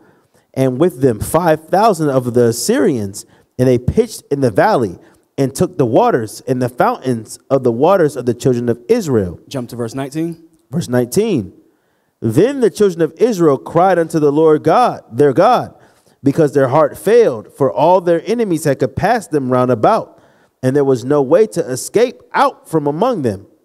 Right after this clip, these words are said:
Speaker 1: Thus all the company of Ashur remained about them, both their footmen, chariots, and horsemen, four and thirty days,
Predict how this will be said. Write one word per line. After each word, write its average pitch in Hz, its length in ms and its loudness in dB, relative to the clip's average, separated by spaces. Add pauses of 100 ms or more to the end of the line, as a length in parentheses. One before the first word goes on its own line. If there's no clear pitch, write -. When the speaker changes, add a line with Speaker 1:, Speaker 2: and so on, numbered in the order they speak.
(400)
Speaker 1:
Thus 208 320 2
all - 220 2
the 156 100 0
company 175 480 -2
of 139 140 4
Ashur 220 340 0
remained 165 580 -2
about 139 420 0
them, 101 260 -2 (580)
both 170 400 0
their 165 140 2
footmen, 262 760 -2
chariots, 247 680 0
and 151 160 -4
horsemen, 143 600 -2 (440)
four 233 360 2
and 165 160 -4
thirty 180 240 -2
days, 170 580 -2